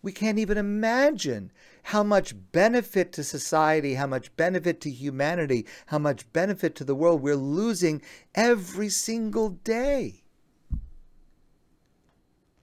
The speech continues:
Now, some of the species of animals at risk are cute.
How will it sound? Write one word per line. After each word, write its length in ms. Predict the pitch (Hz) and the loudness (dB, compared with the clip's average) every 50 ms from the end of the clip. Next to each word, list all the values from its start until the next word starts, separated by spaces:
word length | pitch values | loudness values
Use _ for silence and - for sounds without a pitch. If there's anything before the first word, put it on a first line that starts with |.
| _ _ _ _ _ _ _ _ _ _ _ _ _ _ _ _ _ _ _ _ _ - _ - - - _ _ | _ _ _ _ _ _ _ _ _ _ _ _ _ _ _ _ _ _ _ _ _ -20 _ -20 -20 -20 _ _
Now, 260 | 208 196 143 107 - _ _ _ _ _ _ _ _ _ _ _ _ _ _ _ | -2 -2 -2 -2 -6 _ _ _ _ _ _ _ _ _ _ _ _ _ _ _
some 440 | - - - - 262 269 294 302 311 | -8 -4 0 4 6 6 6 6 6
of 100 | 285 190 | 4 4
the 100 | 208 185 | 4 2
species 560 | - - - 240 247 226 208 - 196 170 147 | 2 0 -2 -2 -2 -2 0 -2 -2 -2 -2
of 120 | 156 - - - | -2 -4 -4 -2
animals 520 | 165 170 185 190 185 175 160 151 135 - 127 | -2 0 2 2 2 2 2 0 0 0 -2
at 160 | 120 - - | -6 -6 -6
risk 420 | 107 113 139 - - - - _ - - - - - _ _ _ _ _ _ _ _ _ _ _ _ _ _ _ _ _ _ _ _ _ _ _ _ _ _ _ _ _ _ _ _ _ _ _ _ - | -6 -6 -6 -6 -8 -12 -16 _ -20 -20 -20 -20 -20 _ _ _ _ _ _ _ _ _ _ _ _ _ _ _ _ _ _ _ _ _ _ _ _ _ _ _ _ _ _ _ _ _ _ _ _ -2
are 100 | 233 233 | 0 0
cute. 520 | 233 - - - 269 180 - - - - | 0 -2 -4 -2 -2 -2 -2 -4 -10 -18